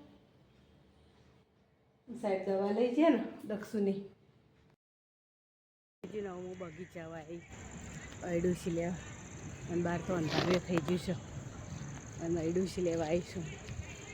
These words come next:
દક્ષુભાઈને શરદીને એવું થઈ ગયું છે. તો કે અરડુસી લાવી રાખજે તો હું અરડુસી લેવા આવી.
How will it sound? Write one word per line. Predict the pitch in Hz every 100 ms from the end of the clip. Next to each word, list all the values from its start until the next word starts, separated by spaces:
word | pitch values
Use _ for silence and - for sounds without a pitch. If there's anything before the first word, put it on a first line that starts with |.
| -
દક્ષુભાઈને | 190 - 180 170 180 196
શરદીને | 180 170 190 202
એવું | 208
થઈ | 208 202
ગયું | 208 226
છે. | 262 247 - - - - - - - - - 175
તો | -
કે | 202
અરડુસી | 175 185 202 -
લાવી | 190 185 175
રાખજે | 170 156 175
તો | 165 185
હું | 180 175
અરડુસી | 170 180 - 185
લેવા | 180 170
આવી. | 170 170